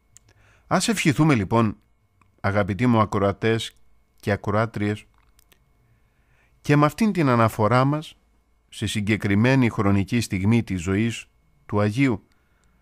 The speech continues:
ο Άγιος να μας φωτίζει και να ευλογεί την πόλη και τους κατοίκους για να ζουν γύρω από το ναό του,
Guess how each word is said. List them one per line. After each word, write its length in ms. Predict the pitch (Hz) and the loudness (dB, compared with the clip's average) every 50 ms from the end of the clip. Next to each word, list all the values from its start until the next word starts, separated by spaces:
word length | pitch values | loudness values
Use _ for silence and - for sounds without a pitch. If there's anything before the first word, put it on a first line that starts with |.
| _ _ _ _ _ _ _ _ _ _ _ _ _ _ _ | _ _ _ _ _ _ _ _ _ _ _ _ _ _ _
ο 120 | - 107 | -2 0
Άγιος 460 | 123 143 143 135 135 120 107 - - - | 2 2 2 2 2 0 0 -2 -6 -4
να 140 | - 107 104 | -2 0 2
μας 200 | 104 104 98 - | 2 0 0 -2
φωτίζει 600 | - 98 95 - - 110 120 127 143 170 190 202 - _ _ _ _ _ _ _ _ _ _ _ _ _ _ _ _ _ _ _ _ _ _ _ _ _ _ _ _ _ _ _ _ _ _ _ _ _ _ _ _ _ | -6 -8 -6 -4 -2 -2 -2 0 0 0 -2 -2 -4 _ _ _ _ _ _ _ _ _ _ _ _ _ _ _ _ _ _ _ _ _ _ _ _ _ _ _ _ _ _ _ _ _ _ _ _ _ _ _ _ _
και 180 | - - 110 104 | -6 -2 0 2
να 100 | 104 101 | 2 2
ευλογεί 560 | 101 98 90 98 98 95 95 95 117 131 127 | 2 2 2 2 2 2 2 2 0 0 0
την 240 | - 110 92 90 101 | 0 -2 -2 0 2
πόλη 320 | 107 113 127 117 104 95 | 2 2 2 2 0 -2
και 160 | - - 85 | -4 -6 -8
τους 180 | - - 87 - | -8 -8 -12 -10
κατοίκους 800 | - - 92 85 - - 123 120 117 - 101 90 80 - - _ _ _ _ _ _ _ _ _ _ _ _ _ _ _ _ _ _ _ _ _ _ _ _ _ _ _ _ _ _ _ _ _ _ _ | -6 -4 -4 -4 0 0 0 0 0 -2 -4 -6 -6 -8 -14 _ _ _ _ _ _ _ _ _ _ _ _ _ _ _ _ _ _ _ _ _ _ _ _ _ _ _ _ _ _ _ _ _ _ _
για 240 | - 82 87 101 101 | -8 -4 0 2 2
να 140 | 104 104 107 | 4 4 4
ζουν 440 | 101 107 139 143 135 113 92 - - _ _ _ _ _ _ _ _ _ - | 4 4 4 4 4 2 0 -2 -8 _ _ _ _ _ _ _ _ _ -20
γύρω 440 | - 82 92 101 120 135 139 143 | -16 -10 -6 -4 -4 -2 -2 -2
από 220 | 127 117 - - 90 | -2 -2 -4 -6 -4
το 140 | - 98 92 | -2 -2 -2
ναό 340 | 92 92 95 101 113 123 | 0 0 0 0 0 -2
του, 220 | 117 - 165 175 | -2 -6 -10 -10